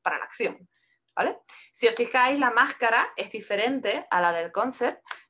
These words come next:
porque, eh, quiero animaros a que cada uno haga un diseño de máscara al que más le apetezca, a ver... Eh,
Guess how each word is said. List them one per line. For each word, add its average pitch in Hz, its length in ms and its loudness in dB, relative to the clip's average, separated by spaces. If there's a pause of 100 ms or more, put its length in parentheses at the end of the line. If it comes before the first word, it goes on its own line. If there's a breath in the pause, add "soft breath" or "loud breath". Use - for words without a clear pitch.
porque, 226 440 2
eh, 190 340 4
quiero 226 380 4
animaros 220 640 2
a 240 100 -2
que 196 140 -4
cada 180 260 6
uno 233 320 2
haga 240 160 4
un 254 100 0
diseño 208 420 -4
de 220 60 -4
máscara 226 380 0
al 285 100 -2
que 180 120 -6
más 175 200 -4
le 208 100 0
apetezca, 196 540 -4
a - 60 0
ver... 170 140 0
Eh, 160 460 -2